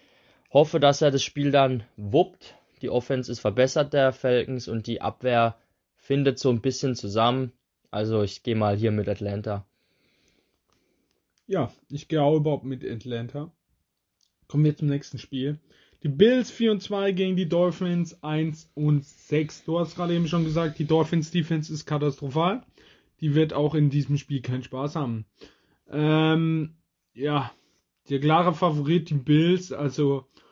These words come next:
Speaker 2: da kann ja eigentlich nur schlechtes Wetter in Buffalo irgendwas Verrücktes anstellen. Ähm, es regnet auch, aber ja,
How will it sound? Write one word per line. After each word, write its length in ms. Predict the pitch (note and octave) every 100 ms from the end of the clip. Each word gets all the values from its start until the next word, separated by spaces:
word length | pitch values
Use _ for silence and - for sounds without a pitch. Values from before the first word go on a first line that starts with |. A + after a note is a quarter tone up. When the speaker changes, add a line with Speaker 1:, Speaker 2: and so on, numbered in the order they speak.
| _ _ _ _ _ _ _
Speaker 2:
da 120 | F3
kann 300 | D#3+ D3 E3+
ja 180 | F3+ F3
eigentlich 380 | D3 D#3+ D#3 D3
nur 440 | D3 D3 D3+ D3+ -
schlechtes 640 | - C#3+ D3 D3+ D3 -
Wetter 320 | B2+ B2 C#3
in 140 | B2+ A#2+
Buffalo 580 | A#2 A2+ B2 B2 C3 -
irgendwas 460 | C3 B2+ A#2+ A#2
Verrücktes 520 | B2 A2+ A#2+ B2 A#2+ -
anstellen. 640 | A#2 A#2 - B2 B2+ C#3 _ _ _ _ _ _
Ähm, 320 | A#2 B2 B2 B2
es 180 | C3+ -
regnet 380 | D3 D3+ E3+ -
auch, 400 | D3 D3 - C3
aber 560 | C3+ C3 C3 B2+ A#2+
ja, 440 | G#2+ G#2+ G#2+ A2